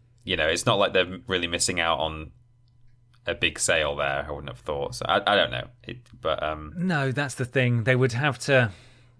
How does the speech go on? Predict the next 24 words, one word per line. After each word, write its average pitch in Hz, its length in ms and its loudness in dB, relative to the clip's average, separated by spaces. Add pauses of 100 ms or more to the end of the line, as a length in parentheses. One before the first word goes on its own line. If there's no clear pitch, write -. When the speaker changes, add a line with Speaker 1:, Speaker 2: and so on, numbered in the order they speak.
(380)
Speaker 2:
they 151 80 4
would 151 80 4
have 170 100 0
to 151 80 -6
be 151 100 4
really 123 360 6
cynical 123 560 2
because 123 500 -2
they're 135 140 4
not 139 200 0
making 127 340 2
any 120 160 4
money 113 280 2
from 120 220 2
Halo 113 320 2
three 113 360 0
anymore, 113 420 0 (100)
<laughs> - 100 -20
Speaker 1:
Yeah, 92 260 6
Speaker 2:
presumably. 123 680 4
Speaker 1:
exactly. - 360 -10
Yeah. 82 80 2
Speaker 2:
Just 78 140 2
like, 117 380 2